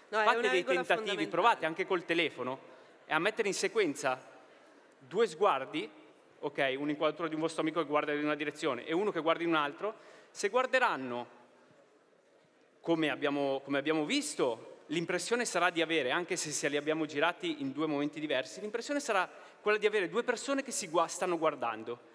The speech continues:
Speaker 2: altrimenti sembreranno due persone sedute una a fianco all'altra, diciamo idealmente. Queste semplici regole, per esempio, poi ce ne sono anche di più complesse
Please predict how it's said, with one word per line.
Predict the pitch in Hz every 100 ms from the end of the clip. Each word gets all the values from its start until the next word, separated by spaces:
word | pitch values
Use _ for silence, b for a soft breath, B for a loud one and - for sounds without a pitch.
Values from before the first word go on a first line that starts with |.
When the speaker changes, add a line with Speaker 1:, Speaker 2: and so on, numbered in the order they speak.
| B B
Speaker 2:
altrimenti | - 190 269 262 277
sembreranno | 302 233 185 220 226
due | 202 214
persone | 202 - 254
sedute | 254 277 214 233 214 -
una | 160 202
a |
fianco | - 151 131
all'altra, | 131 202 120 -
diciamo | 113 120 123
idealmente. | 123 123 120 110 107 113 - B B B B B
Queste | - 294 220
semplici | 180 214 214 208 233
regole, | 233 165 156 233
per | 220
esempio, | 170 143 143 160
poi | - 139
ce | -
ne | 110
sono | 120 123
anche | 131
di | 127
più | 123 147
complesse | 131 127 151 110 - 170 214 -